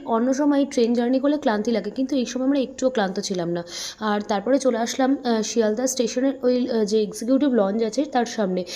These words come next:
কারণ আমাদের ট্রেনটা ছিল, উম, রাত সাড়ে আটটায় শালিমার থেকে। আর আমরা, আহ, তো শিয়ালদাতে এসে পৌঁছেছিলাম, আহ, বিকেল সাড়ে তিনটের সময়। তো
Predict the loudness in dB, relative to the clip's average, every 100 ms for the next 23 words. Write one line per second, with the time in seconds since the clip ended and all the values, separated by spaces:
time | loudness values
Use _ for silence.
0 | -12 -2 -2 0 -2 0 -2 0 0 2
1 | 0 0 2 0 -4 -16 -2 2 2 2
2 | 0 0 2 2 2 -2 -4 -4 -6 -12
3 | -2 2 2 0 -2 -4 -8 -8 -12 -18
4 | -6 -2 -2 -4 -4 -2 2 2 2 2
5 | 2 2 -2 -4 -6 -6 -4 0 2 2
6 | 0 -2 -2 2 2 2 0 2 2 0
7 | 0 0 0 -2 -2 2 0 0 -4 -6
8 | -6 -8 -8 -12 -18 2